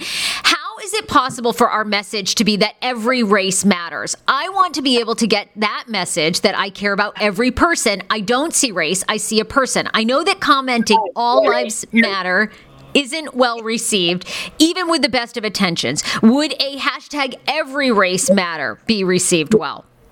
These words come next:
Speaker 2: No, it wouldn't. What's her name?
Speaker 1: Amanda.
Speaker 2: Amanda with love. Here's the thing. My daughter has a chronic illness, okay? This is the best way I can explain this to you. First of all, you would never look at me and say,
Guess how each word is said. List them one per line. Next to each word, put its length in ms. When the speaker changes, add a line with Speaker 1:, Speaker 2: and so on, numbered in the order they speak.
Speaker 2:
No, 320
it 140
wouldn't. 320
What's 160
her 180
name? 280
Speaker 1:
Amanda. 460
Speaker 2:
Amanda 360
with 260
love. 460
Here's 260
the 80
thing. 180
My 180
daughter 260
has 180
a 60
chronic 420
illness, 600
okay? 360
This 120
is 100
the 60
best 220
way 100
I 60
can 140
explain 340
this 140
to 100
you. 120
First 280
of 80
all, 180
you 160
would 140
never 220
look 180
at 140
me 100
and 120
say, 200